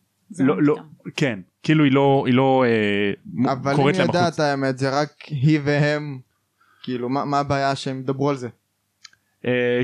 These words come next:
Speaker 2: כן, אבל אולי היא רוצה לתת להם את, אה, נחמת הספק, של כאילו,
Speaker 3: שיכול
Speaker 2: "אני לא,
Speaker 3: להיות
Speaker 2: אני
Speaker 3: שהיא
Speaker 2: לא
Speaker 3: לא
Speaker 2: יודעת
Speaker 3: באמת
Speaker 2: מה
Speaker 3: יודעת.
Speaker 2: עשיתם."
Speaker 3: אה.
Speaker 2: כאילו, בכל זאת,
Speaker 1: אה.
Speaker 2: הם די עשו משהו די חמור, אבל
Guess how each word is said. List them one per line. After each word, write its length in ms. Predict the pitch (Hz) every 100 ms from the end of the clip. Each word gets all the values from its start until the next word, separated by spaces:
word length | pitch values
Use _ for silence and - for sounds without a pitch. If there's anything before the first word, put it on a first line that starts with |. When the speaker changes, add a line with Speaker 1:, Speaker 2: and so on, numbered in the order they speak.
| -
Speaker 2:
כן, 280 | - 190 165
אבל 200 | 117 120
אולי 460 | 120 131 151 160 156
היא 120 | 131
רוצה 760 | 107 110 - 127 123 131 131 127 - _ _ _ _
לתת 420 | 120 104 127 120
להם 200 | 135 117
את, 180 | 107 -
אה, 60 | 104
נחמת 480 | 98 95 110 113 -
הספק, 500 | - - 131 156 - - _ _ _ _ _ _ _
של 540 | - - 110 98 95 110
כאילו, 200 | - 113
Speaker 3:
שיכול 180 | 113 113
Speaker 2:
"אני 80 | 113
לא, 140 | 117
Speaker 3:
להיות 140 | 131 143
Speaker 2:
אני 80 | 135
Speaker 3:
שהיא 140 | 135
Speaker 2:
לא 80 | 135
Speaker 3:
לא 40 |
Speaker 2:
יודעת 220 | 143 147 147
Speaker 3:
באמת 120 | 147
Speaker 2:
מה 80 | 147
Speaker 3:
יודעת. 180 | 139
Speaker 2:
עשיתם." 380 | 135 135 170 170 170
Speaker 3:
אה. 40 | 117 113 113 _ _ _ _ _ _
Speaker 2:
כאילו, 240 | - 123 123
בכל 260 | - 143
זאת, 140 | 123 113 -
Speaker 1:
אה. 60 |
Speaker 2:
הם 200 | 127 113 -
די 200 | 113 117
עשו 200 | 131 139
משהו 260 | 123 120 120
די 200 | 110 123
חמור, 600 | - 110 156 175 170 180
אבל 360 | 107 98 101